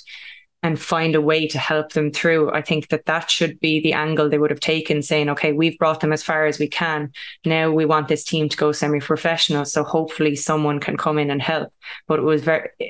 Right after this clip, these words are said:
I just didn't get that kind of, maybe I just didn't feel like that was the way it was delivered. And maybe that's not on purpose, but it just didn't feel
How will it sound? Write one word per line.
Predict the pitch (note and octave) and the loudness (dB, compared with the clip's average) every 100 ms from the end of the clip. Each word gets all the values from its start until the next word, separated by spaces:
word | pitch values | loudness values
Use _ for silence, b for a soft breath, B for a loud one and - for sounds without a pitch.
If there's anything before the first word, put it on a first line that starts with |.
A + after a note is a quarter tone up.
| - | -2
I | F#3+ | 0
just | F#3+ F#3 | 2 2
didn't | G3 F#3 | 4 4
get | F3+ F3+ | 2 0
that | E3+ E3 - - - | -2 -2 -6 -10 -6
kind | F3 E3 | -2 0
of, | D#3 C#3 - B B B B B B _ | 0 -2 -10 B B B B B B _
maybe | - G3+ G3 D3+ - | 0 2 4 0 -4
I | - G3 | -2 2
just | F#3+ F#3 | 2 2
didn't | G3 F#3 | 4 2
feel | F#3 F3+ | 4 2
like | E3+ | 4
that | E3+ D#3+ | 0 0
was | D#3+ | 0
the | D#3+ | 0
way | D#3+ D#3 | 2 2
it | D3 | 0
was | - | 0
delivered. | D#3 D#3 D3+ D3 | 0 2 0 0
And | D#3 D#3+ | 0 0
maybe | E3+ D#3+ | 0 0
that's | D#3 E3+ | -2 0
not | D#3 | 0
on | D3 | 0
purpose, | C#3+ F3 F3 F3 - | 0 0 0 -2 -2
but | - D#3+ - | -2 -2 2
it | D#3+ - | 0 0
just | E3 - - - | -2 -2 -4 -2
didn't | - D3+ | 0 0
feel | - E3 D#3 D3+ D3+ | -2 2 4 4 2